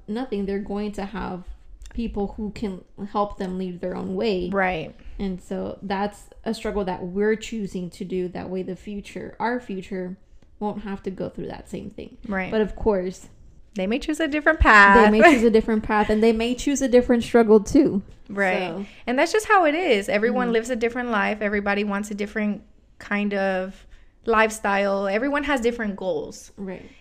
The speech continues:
Speaker 2: And, but it definitely has been a struggle within itself, just being a Latina, having to
Speaker 1: Mm-hmm.
Speaker 2: rewrite everything that has been taught to us,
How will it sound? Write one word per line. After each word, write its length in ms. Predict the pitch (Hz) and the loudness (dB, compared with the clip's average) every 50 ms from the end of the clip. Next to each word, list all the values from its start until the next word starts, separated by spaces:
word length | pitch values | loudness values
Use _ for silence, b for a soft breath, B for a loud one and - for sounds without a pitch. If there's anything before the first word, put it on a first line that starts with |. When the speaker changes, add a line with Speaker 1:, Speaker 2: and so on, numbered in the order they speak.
| B B | B B
Speaker 2:
And, 520 | - 208 208 202 196 196 196 196 190 202 - | -6 -2 0 0 0 0 0 -2 -6 -6 0
but 240 | - 208 208 - - | 4 4 4 4 6
it 260 | - 220 220 202 214 | 4 4 4 4 2
definitely 560 | - 233 233 233 - 381 392 381 339 302 254 | 4 4 4 4 0 -4 -2 0 0 0 0
has 240 | 233 233 220 220 220 208 | 2 4 4 4 2 0
been 480 | 214 214 208 196 185 180 175 175 - - - - _ _ - - | -2 -2 -2 -2 -4 -6 -8 -12 -16 -20 -20 -20 _ _ -18 -8
a 120 | - 214 214 | -6 -4 -4
struggle 440 | 214 - - 208 202 196 196 190 185 | -4 -2 0 0 0 0 -2 -2 -2
within 320 | 190 202 202 196 190 185 | -4 -4 -4 -4 -4 -4
itself, 380 | 180 185 - 190 180 180 175 202 | -8 -8 -6 -4 -2 -2 -4 -4
just 400 | - 190 185 - - - - 196 | -8 -10 -10 -10 -14 -12 -8 -2
being 180 | 196 214 214 214 | 0 2 4 4
a 60 | 208 | 4
Latina, 560 | 202 196 190 190 - 196 190 185 185 185 185 | 4 4 2 2 2 -4 -4 -2 -2 -2 -2
having 280 | 190 190 190 185 202 196 | 0 -2 -2 -2 -2 -4
to 100 | 202 196 | -2 -2
Speaker 1:
Mm-hmm. 80 | 202 185 | -2 0
Speaker 2:
rewrite 600 | 190 196 180 190 190 185 185 190 190 185 - - b b b b b - | 0 -2 0 2 2 2 2 0 -4 -6 -8 -10 b b b b b -6
everything 360 | 208 202 214 208 214 220 208 | -4 -2 -2 -2 -2 -2 -2
that 80 | 202 202 | -2 -2
has 180 | 208 202 196 | -2 -4 -4
been 160 | 208 196 196 190 | -4 -6 -6 -6
taught 300 | - 202 185 - - - - _ - _ _ - - - _ - - - | -4 -2 -2 -2 -2 -6 -16 _ -20 _ _ -20 -20 -20 _ -20 -16 -8
to 240 | - 202 190 196 | -4 -2 -2 -2
us, 400 | 196 190 190 190 190 190 202 - | -2 -2 -2 -4 -4 -6 -10 -14